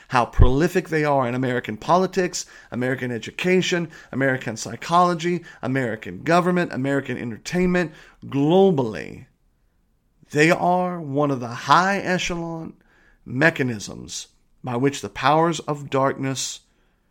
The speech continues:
control this world. I'm, I'm, all I'm saying is we don't need to apologize for being anti-Catholic doctrine.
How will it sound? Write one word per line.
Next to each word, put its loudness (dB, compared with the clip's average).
control 2
this -4
world. -6
I'm, 4
I'm, 2
all 2
I'm 2
saying 0
is -6
we -2
don't 0
need -2
to -2
apologize -4
for -8
being 0
anti-Catholic 0
doctrine. -6